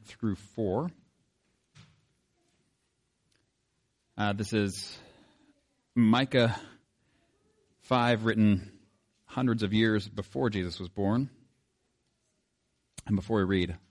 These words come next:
let us pray. Heavenly Father, we do thank you again for this day that you have made, and we thank you for your word which you have given to us. And Lord, we do ask that as we read it now together,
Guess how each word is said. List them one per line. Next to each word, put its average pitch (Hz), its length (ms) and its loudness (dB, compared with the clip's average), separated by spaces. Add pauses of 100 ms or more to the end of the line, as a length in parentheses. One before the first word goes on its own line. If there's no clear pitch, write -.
let 78 100 -12
us - 80 -14
pray. 82 260 -10 (3500)
Heavenly 123 220 4
Father, 113 260 2
we 113 80 4
do 113 80 0
thank 110 240 0
you 104 80 0
again 104 180 4
for 101 100 -6
this 98 140 0
day 101 220 2
that 95 80 -4
you 98 80 -6
have 95 100 -10
made, 95 220 2
and 92 80 -4
we 92 80 -4
thank 98 260 -4
you 107 80 -10
for 98 220 -8
your 90 100 -10
word 104 260 -6
which 101 140 -12
you 95 60 -6
have 92 80 -6
given 92 220 -4
to 80 180 -10
us. - 160 -12 (1040)
And 101 60 -4
Lord, 98 100 0
we 98 120 0
do 98 80 2
ask 92 280 -2
that 92 120 -4
as 87 120 -6
we 87 80 -6
read 95 180 -2
it 90 120 -2 (440)
now 104 180 -4
together, 95 460 -6